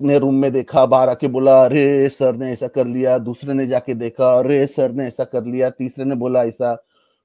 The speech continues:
फिर इन लोग ने पत-, किसको फोन किया, किसको बाद में किया, उस पे भी डिस्क्रिपेंसीज है इन लोग के,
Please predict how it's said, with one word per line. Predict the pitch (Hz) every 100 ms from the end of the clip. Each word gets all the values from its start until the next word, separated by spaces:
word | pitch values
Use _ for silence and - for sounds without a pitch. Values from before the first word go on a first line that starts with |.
| -
फिर | 143
इन | 143
लोग | 139
ने | 139 143
पत-, | 139 123 _ _ _ _ -
किसको | 143 - 147
फोन | 147 143 143
किया, | 151 143
किसको | 139 135 - 143
बाद | 127 123
में | 135
किया, | 127 139
उस | 131 -
पे | 151
भी | 143 147
डिस्क्रिपेंसीज | 135 - 143 - 127 135 120
है | 117
इन | 110
लोग | 101
के, | -